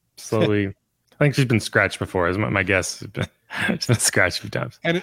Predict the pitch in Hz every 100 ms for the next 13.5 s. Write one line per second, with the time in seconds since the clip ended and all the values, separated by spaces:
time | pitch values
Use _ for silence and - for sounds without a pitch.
0 | - 170 170 180 160 151 156 156 139 160
1 | 151 139 143 131 123 127 131 120 - 123
2 | 135 123 135 135 120 120 113 117 123 113
3 | 110 - 117 107 120 117 113 110 107 -
4 | _ _ _ _ _ _ 302 185 180 151
5 | 139 175 175 - 147 101 - 139 101 -
6 | - - - _ _ - - - - -
7 | 110 104 - _ _ 110 135 117 - -
8 | 120 139 131 - 95 117 107 117 - _
9 | _ _ _ - 90 - - 226 135 101
10 | 175 160 208 175 175 156 123 127 113 110
11 | - _ _ 113 113 107 107 110 147 147
12 | 135 127 - - _ 120 131 - 120 120
13 | 120 120 120 113 -